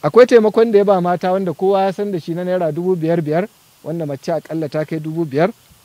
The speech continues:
wadda suka amfana da wannan. Ya ba da taimako ga masallatai, suna nan na Juma'a, sun san taimakon da aka ba su,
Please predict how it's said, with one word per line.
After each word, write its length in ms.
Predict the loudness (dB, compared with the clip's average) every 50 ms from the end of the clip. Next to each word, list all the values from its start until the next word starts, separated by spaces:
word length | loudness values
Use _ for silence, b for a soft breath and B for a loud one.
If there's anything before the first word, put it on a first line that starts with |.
| _ _ -4
wadda 240 | -4 -4 -2 -4 -6
suka 240 | -6 -6 -6 -4 -4
amfana 400 | -4 -4 -2 -2 -2 -2 -2 -4
da 80 | -4
wannan. 280 | -4 -4 -4 -6 -8 -10 _ _ _ _ _ _ _ _ _ _ _ _ _
Ya 220 | -4 0 2 2
ba 140 | 4 4 4 4
da 80 | 2
taimako 480 | 0 0 -2 -2 -2 0 2 2 2 2 0 _ _ -12
ga 80 | -8
masallatai, 680 | -8 -8 -6 -6 -6 -6 -6 -6 -6 0 0 0 0 0 -8 _ _ _
suna 260 | -18 -12 -8 -8 -6 -4
nan 160 | -2 -2 -2
na 80 | -2
Juma'a, 380 | 0 -2 -2 -4 -2 -4 -4 -4 -6 _ _ _
sun 180 | -12 -10 -10 -8
san 180 | -8 -8 -8
taimakon 440 | -6 -8 -8 -8 -8 -8 -8 -8 -6
da 80 | -8 -10
aka 160 | -10 -12 -8
ba 160 | -4 -2 -2
su, 180 | -2 -2 -6 -8